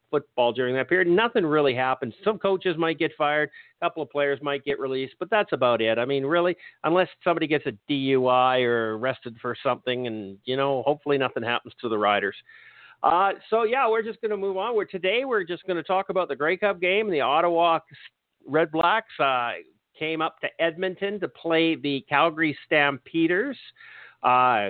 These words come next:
Will was there. Charles was there. Our friend Russ Gordon was there. He even got on T S N even before the game started. So, yeah, uh,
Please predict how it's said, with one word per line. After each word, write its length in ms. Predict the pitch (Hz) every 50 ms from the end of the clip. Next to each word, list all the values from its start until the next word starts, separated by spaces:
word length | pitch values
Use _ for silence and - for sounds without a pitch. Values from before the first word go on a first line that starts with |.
| 98 98 85 - - - - _ _ _ _ _ _ _ _ _ _ _ _
Will 360 | - 113 110 139 151 170 185 190
was 180 | 190 190 165 147
there. 320 | 147 165 175 190 202 220 214
Charles 420 | - - 151 135 156 175 196 165
was 140 | 170 170 143 135 151
there. 320 | 151 160 175 185 185 170
Our 120 | - 160 -
friend 280 | - 165 165 165 156
Russ 200 | 156 165 - - - 120
Gordon 440 | 127 135 151 185 208 208 208 196
was 160 | 185 180 160 135
there. 240 | 139 143 160 185 185
He 120 | 165 190
even 220 | 202 196 180 175 156
got 200 | 147 143 139 139
on 160 | 135 120 - -
T 160 | 160 151 135
S 120 | 113 107 - -
N 320 | 139 131 123 123 127 131
even 180 | 135 135 135 143
before 260 | 139 135 - 175 185
the 80 | 175 160
game 380 | 127 _ 127 127 143 185 233 226 - -
started. 400 | - 127 117 110 107 107 107 - - - - - - - - - - _ _ _ _ _ _ _ _ _ _ _ -
So, 160 | - 220 240
yeah, 300 | 226 214 240 269 320 269
uh, 260 | 214 175 165 160 151